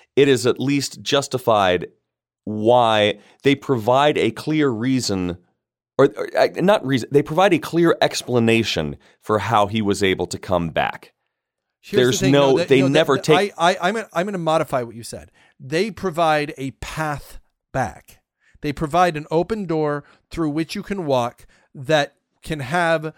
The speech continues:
Speaker 2: him come back to life. You know, like Spock at the end of, of Star Trek two.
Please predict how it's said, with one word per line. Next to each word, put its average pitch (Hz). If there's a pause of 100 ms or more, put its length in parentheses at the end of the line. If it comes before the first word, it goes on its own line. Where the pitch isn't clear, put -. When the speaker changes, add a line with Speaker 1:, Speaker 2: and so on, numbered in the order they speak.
(280)
Speaker 2:
him 175
come 165
back 139
to 147
life. - (280)
You 139
know, 131
like 156
Spock 175
at 170
the 185
end 160
of, 143
of 143
Star 147
Trek 147
two. 107